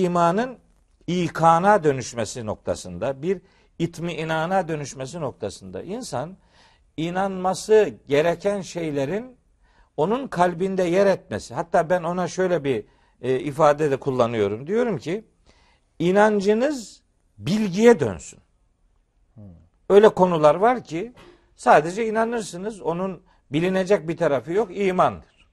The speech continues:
Speaker 1: Eyvallah, ona bir şey demiyorum. Onun madde madde, kalem kalem, e, şeylerini sayarız. İşte meleklerdir, ahirettir,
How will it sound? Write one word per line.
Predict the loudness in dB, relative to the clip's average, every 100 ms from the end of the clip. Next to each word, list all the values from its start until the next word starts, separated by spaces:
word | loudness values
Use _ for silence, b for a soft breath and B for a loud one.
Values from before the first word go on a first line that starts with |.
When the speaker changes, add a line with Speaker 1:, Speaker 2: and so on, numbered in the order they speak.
| _ _ _ _ _ 4
Speaker 1:
Eyvallah, | 6 6 4 -4 -10
ona | -8 -6 -6
bir |
şey | -4 2
demiyorum. | 2 2 -6 -12 _ _ _ _ _
Onun | -8 -6
madde | -4 -4 -2 -2
madde, | -2 -4 -6
kalem | -4 -2 0 -2
kalem, | -2 -2 -2 -6 _ _ _ -4
e, | 0 0 2 0 0 -2 -4
şeylerini | -4 -2 -2 -4 -2
sayarız. | 4 6 6 2 -18
İşte | -20 -16
meleklerdir, | -6 -4 -4 -6 -6 -6 -8 -4 0 0
ahirettir, | 0 -6 -8 _ -10